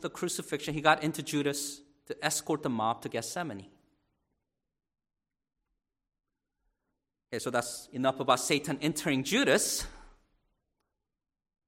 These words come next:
Let's turn now to some applications on how we can beware of Satan's attacks on close relationships.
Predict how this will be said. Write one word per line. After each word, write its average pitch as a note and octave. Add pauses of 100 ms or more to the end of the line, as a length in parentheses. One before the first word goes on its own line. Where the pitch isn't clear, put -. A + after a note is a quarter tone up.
(120)
Let's -
turn G#3
now A#2+
to B2
some A2+ (200)
applications D#3
on G#2 (800)
how G#3+
we A#3
can G3+
beware E3+
of C#3+
Satan's E3
attacks B2
on A2+
close -
relationships. -